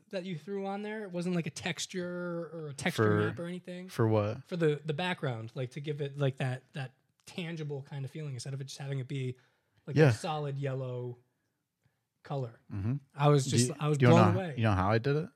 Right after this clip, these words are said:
Speaker 1: Yeah, it was it, uh, it was the bevel and emboss, right? Set, uh,
Speaker 2: No, I
Speaker 1: effect?
Speaker 2: th-, I think I did, uh, I think I just went into texture.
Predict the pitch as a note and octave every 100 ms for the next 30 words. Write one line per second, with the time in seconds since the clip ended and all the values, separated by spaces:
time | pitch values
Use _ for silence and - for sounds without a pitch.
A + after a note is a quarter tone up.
0 | - F3+ C#3 C#3+ C#3+ C#3+ C3 - C#3+ C3+
1 | C#3+ C3 C3+ A#2+ C#3 C3+ C#3 C3+ C3+ C3
2 | C3 B2+ D3 C3+ - B2+ B2+ D3+ _ _
3 | _ _ _ _ _ _ _ _ _ _
4 | _ _ _ _ _ - - D3+ G#2+ G#2
5 | G#2 A2 G#2+ G#2+ G#2+ G#2 F3+ F3+ - -
6 | A2 - B2 C3+ B2+ G#2 A2+ A2+ A2 G#2+
7 | G#2 G2+ G2 G2 G2 - _ _ _ _
8 | _ _ - B2+ E3+ E3+ - B2 A#2+ G#2+
9 | - A2+ G#2+ - E2 F2+